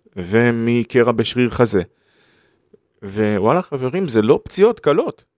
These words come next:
אלה לא פציעות קלות, ולוקח זמן להיכנס לקצב, ואני אגלה לכם עוד סוד. ככל ששחקן יותר מבוגר, וזה לא רק שחקן,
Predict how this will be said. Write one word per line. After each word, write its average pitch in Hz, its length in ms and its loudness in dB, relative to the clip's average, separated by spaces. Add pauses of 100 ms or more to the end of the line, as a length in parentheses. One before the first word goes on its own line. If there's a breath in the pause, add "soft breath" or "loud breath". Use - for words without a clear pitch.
(180)
אלה 110 140 -4
לא 135 180 4
פציעות 156 280 -2
קלות, 143 360 2
ולוקח 110 560 -6
זמן 120 520 2
להיכנס 113 420 -2
לקצב, 113 420 0
ואני 110 120 -4
אגלה 113 180 4
לכם 113 260 0
עוד 117 140 -2
סוד. 101 200 0 (480 soft breath)
ככל 131 240 2
ששחקן 143 600 -4
יותר 127 220 0
מבוגר, 127 560 0
וזה 123 180 4
לא 156 80 0
רק 202 120 0
שחקן, 170 320 -2